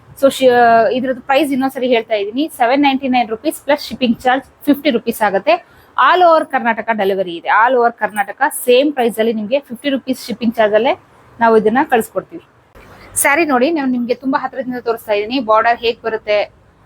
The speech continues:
ಆ, ಮತ್ತೆ ಕಲರ್ಸ್ ಹೇಗೆ, ಆ, ಯಾವ್ದೇ ಸೀರೆ ಆಗ್ಲಿ ತುಂಬಾ ಹತ್ರದಿಂದ ನೋಡಿದ್ರೆ ನಮ್ಗೆ ಅದು ಫೀಲ್ ಆಗುತ್ತೆ, ಅದು ಯಾವ ರೀತಿ ಇರುತ್ತೆ ಅನ್ನೋದು ನಮ್ಗೆ ಗೊತ್ತಾಗುತ್ತೆ.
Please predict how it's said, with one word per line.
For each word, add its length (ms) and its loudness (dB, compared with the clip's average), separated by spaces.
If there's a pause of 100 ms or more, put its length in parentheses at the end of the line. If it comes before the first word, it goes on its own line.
(120)
ಆ, 180 2
ಮತ್ತೆ 240 -4
ಕಲರ್ಸ್ 680 0
ಹೇಗೆ, 380 -2 (840)
ಆ, 100 0 (760)
ಯಾವ್ದೇ 300 4
ಸೀರೆ 200 0
ಆಗ್ಲಿ 220 0
ತುಂಬಾ 220 -4
ಹತ್ರದಿಂದ 420 -2
ನೋಡಿದ್ರೆ 380 -4
ನಮ್ಗೆ 300 -6
ಅದು 120 -6
ಫೀಲ್ 260 0
ಆಗುತ್ತೆ, 260 0
ಅದು 120 -4
ಯಾವ 180 2
ರೀತಿ 260 -8
ಇರುತ್ತೆ 360 -2
ಅನ್ನೋದು 240 -8
ನಮ್ಗೆ 180 -14
ಗೊತ್ತಾಗುತ್ತೆ. 640 -6